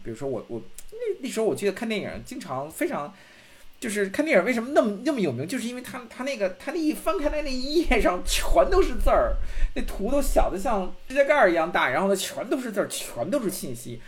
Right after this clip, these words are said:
但你能感觉到他们做得很认真，而且他们的做这些东西的所有的目的全是从电影出，从电影角度出发的。我怎么样把，比如说。《星球大战》这个电影从头介绍到尾，把，把里面每一个，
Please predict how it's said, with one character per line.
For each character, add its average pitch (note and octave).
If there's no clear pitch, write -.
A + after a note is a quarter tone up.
但 D#4+
你 A3+
能 A#3
感 A2
觉 B2+
到 E3
他 G3+
们 A3
做 A#3+
得 F3
很 C3+
认 E3+
真， F3
而 C#3
且 D#3
他 -
们 G3
的 C3
做 A#3
这 G3+
些 G3+
东 F#3+
西 F#3
的 F#3
所 C#3+
有 A#3
的 A3
目 D#3
的 A#2+
全 A#2+
是 F3
从 C#3+
电 G3
影 A2
出， -
从 A3
电 A#3+
影 E3
角 -
度 B2
出 -
发 A#2
的。 -
我 D#3+
怎 A#2+
么 G2+
样 F#3+
把， A2+
比 A2+
如 G#2+
说。 B2
《星 G3+
球 F#3
大 G3
战》 G3
这 F3
个 D3+
电 C3+
影 F#2+
从 F3
头 G3
介 F#3+
绍 F#3+
到 F3
尾， A2+
把， D3
把 G3+
里 A3
面 C#3+
每 D#3+
一 -
个， A3+